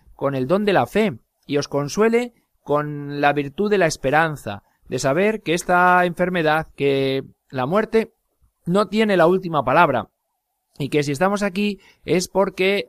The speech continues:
hemos sido creados por el Señor y estamos llamados al cielo, de tal manera que ni una enfermedad, ni siquiera la muerte, puede apartarnos del amor de Dios, puede apartarnos de aquel que nos ha prometido la vida,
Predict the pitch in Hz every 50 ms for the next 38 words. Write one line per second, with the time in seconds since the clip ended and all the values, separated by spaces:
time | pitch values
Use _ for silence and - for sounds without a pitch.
0 | _ _ - 151 170 170 165 170 190 185 170 143 151 151 170 185 185 180 180 175
1 | - - 165 180 190 185 - 180 175 180 180 170 156 139 - 170 180 180 165 151
2 | 143 156 175 180 165 - 143 113 113 120 - 170 180 180 151 123 - _ _ _
3 | _ _ _ _ _ _ _ _ - 127 131 139 139 139 165 180 202 214 208 208
4 | 202 196 190 190 196 208 190 147 139 131 131 135 - _ _ _ _ _ _ -
5 | 151 147 151 147 151 165 185 190 180 170 160 151 160 151 147 143 139 147 180 190
6 | 190 180 170 - - _ _ _ - 139 143 135 151 151 202 214 202 196 185 175
7 | 180 196 208 196 - 208 214 226 226 220 _ _ _ _ _ _ _ _ _ 147
8 | 170 185 190 196 190 175 156 - 151 151 147 143 - 190 190 185 190 196 190 190
9 | 175 160 160 156 151 143 151 165 170 160 147 143 156 185 202 196 156 127 - -
10 | - 160 175 175 165 165 156 139 151 170 175 185 185 190 196 185 - - _ _
11 | _ - 123 139 135 135 131 165 190 214 254 254 - - 180 160 151 143 170 175
12 | 170 190 190 185 175 156 196 214 214 190 147 127 151 214 226 185 139 127 135 -